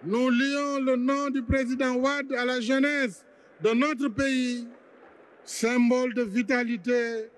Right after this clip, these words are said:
et d'espérance. Ainsi et ensemble, épaule contre épaule, continuons notre marche résolue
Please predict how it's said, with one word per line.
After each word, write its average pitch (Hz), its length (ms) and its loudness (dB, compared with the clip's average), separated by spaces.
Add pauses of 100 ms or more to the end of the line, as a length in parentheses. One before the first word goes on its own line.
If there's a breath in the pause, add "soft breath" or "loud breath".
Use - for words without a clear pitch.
(120)
et 214 80 -2
d'espérance. 214 920 -2 (960)
Ainsi 254 760 2
et 226 140 -2
ensemble, 254 880 0 (760)
épaule 269 680 0
contre 262 380 0
épaule, 269 580 0 (960)
continuons 262 760 4
notre 254 280 0
marche 247 440 2
résolue 262 760 0